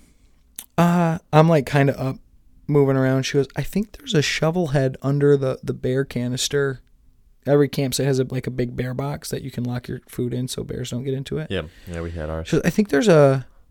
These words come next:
Speaker 1: a shovel head under it. I'm like, I almost didn't look. I was like, "Probably not." Like, <laughs> what?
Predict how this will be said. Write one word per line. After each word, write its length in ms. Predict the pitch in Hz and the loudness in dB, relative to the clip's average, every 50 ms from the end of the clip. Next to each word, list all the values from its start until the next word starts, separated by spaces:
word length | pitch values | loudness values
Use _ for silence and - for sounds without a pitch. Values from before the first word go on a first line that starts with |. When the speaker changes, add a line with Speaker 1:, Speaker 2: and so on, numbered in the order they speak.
| - _ _ _ _ _ _ _ _ _ _ _ _ _ _ _ _ _ - | -20 _ _ _ _ _ _ _ _ _ _ _ _ _ _ _ _ _ -4
Speaker 1:
a 260 | - - 98 - - - _ _ _ _ - | -2 -2 -2 -2 -4 -12 _ _ _ _ -6
shovel 360 | - - - - 220 214 196 143 | -4 0 2 2 2 4 2 2
head 300 | 139 135 120 - - - - _ _ _ _ - | 2 2 0 -2 -6 -12 -18 _ _ _ _ -2
under 280 | 139 143 143 131 120 - | 0 0 0 0 -2 -4
it. 120 | - - _ _ _ _ _ | -8 -12 _ _ _ _ _
I'm 120 | 139 151 151 | -4 -2 0
like, 380 | 151 151 143 - - - - _ _ _ _ _ _ _ _ _ _ - | 0 0 0 -2 -6 -12 -20 _ _ _ _ _ _ _ _ _ _ 4
I 60 | 160 | 6
almost 200 | 175 214 214 - | 8 8 8 6
didn't 160 | 185 156 139 | 6 4 4
look. 260 | 135 127 - - - | 2 -4 -8 -6 -6
I 40 | 135 | -4
was 100 | 135 131 | -2 2
like, 320 | 143 139 135 123 - - - _ _ _ _ _ _ _ _ | 2 2 0 0 -6 -16 -20 _ _ _ _ _ _ _ _
"Probably 380 | - - 147 160 170 180 185 180 | -2 0 0 0 -2 -6 -8 -8
not." 760 | 170 143 143 143 156 165 165 - - - 175 180 196 - - | -8 -8 -6 -6 -6 -6 -6 -8 -8 -8 -8 -10 -10 -10 -10
Like, 360 | - 143 151 185 - - - | -8 -8 -8 -10 -12 -14 -6
<laughs> 40 | - | -4
what? 240 | - 233 214 - | 2 2 2 2